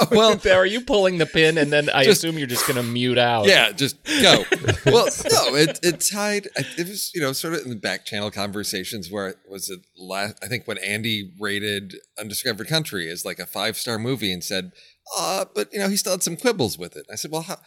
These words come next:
Speaker 1: So I'm, I'm really curious. You've got Brazil as five stars, your number one film, an Undiscovered Country,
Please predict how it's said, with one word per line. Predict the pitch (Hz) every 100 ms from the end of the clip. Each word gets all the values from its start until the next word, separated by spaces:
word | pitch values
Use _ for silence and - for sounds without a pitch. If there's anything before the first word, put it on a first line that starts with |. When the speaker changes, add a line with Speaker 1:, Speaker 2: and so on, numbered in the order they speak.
| - - -
Speaker 1:
So | 185 -
I'm, | 151 151
I'm | 165 165
really | 147 147
curious. | 143 151 139 113 120
You've | 98
got | 113 101 - _ _ _ _
Brazil | - 117 85 120 95 -
as | 95 -
five | - 110 98 -
stars, | 92 73 78
your | 98
number | 104 117 123 143 147 127
one | 113 117 107
film, | - 95 82 76 78 _ _ _ _ _ _ - _ -
an | 113
Undiscovered | 123 131 - 139 120 127
Country, | 175 151 95